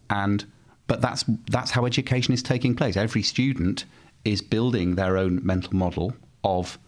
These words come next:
the, of the content and working out what they want to do with it. And we have to make space for that, as well as recognizing that there are some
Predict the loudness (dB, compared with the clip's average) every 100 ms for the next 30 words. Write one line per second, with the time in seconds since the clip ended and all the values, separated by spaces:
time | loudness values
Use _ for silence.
0 | -20 -20 -10 -4 -4 -6 -14 -4 -2 0
1 | 0 0 2 0 2 2 4 2 2 0
2 | 2 0 0 0 0 -2 0 2 2 0
3 | -4 -6 -10 -16 -20 -20 -20 -20 -6 -4
4 | 0 2 0 -2 -16 -20 -4 0 2 0
5 | 2 2 2 0 2 2 2 2 0 2
6 | 2 2 2 0 0 0 0 0 0 0
7 | 0 0 0 0 0 0 0 0